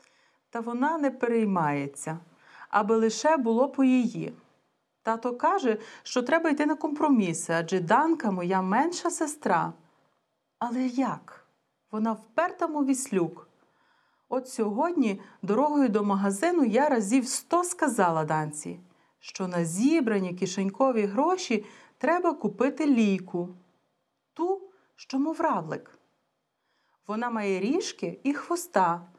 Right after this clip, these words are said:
Будемо нею поливати мамині розмарин, базилік, петрушку,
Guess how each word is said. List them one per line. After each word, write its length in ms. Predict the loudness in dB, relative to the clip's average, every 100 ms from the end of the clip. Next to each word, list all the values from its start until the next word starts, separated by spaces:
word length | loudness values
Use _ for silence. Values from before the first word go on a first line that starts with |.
| _ _ _ -16
Будемо 600 | -10 -4 -2 0 2 4
нею 340 | 4 4 2
поливати 680 | 0 2 2 4 2 2 0
мамині 560 | 2 2 2 2 0 -4 -8 -4
розмарин, 960 | -2 -2 -2 -2 0 2 2 2 0 -2 -18 _ -10
базилік, 1040 | -6 -6 -4 0 2 2 2 0 -2 -8 _ _ _ -6
петрушку, 1000 | -6 -4 0 0 0 -4 -2 -2 -2